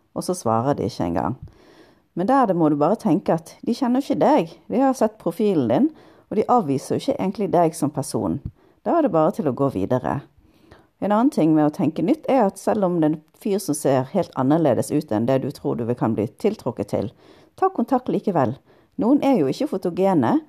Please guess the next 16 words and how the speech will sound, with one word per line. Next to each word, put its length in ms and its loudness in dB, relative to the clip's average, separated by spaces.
så 160 -10
kanskje 300 -2
de 80 2
er 60 -2
kjempepene 680 -2
i 60 -2
virkeligheten. 720 -6
Utfordringen 640 0
her 240 0
er 140 2
jo 100 2
bare 320 0
å 220 0
være 400 0
litt 100 -4
sånn 300 0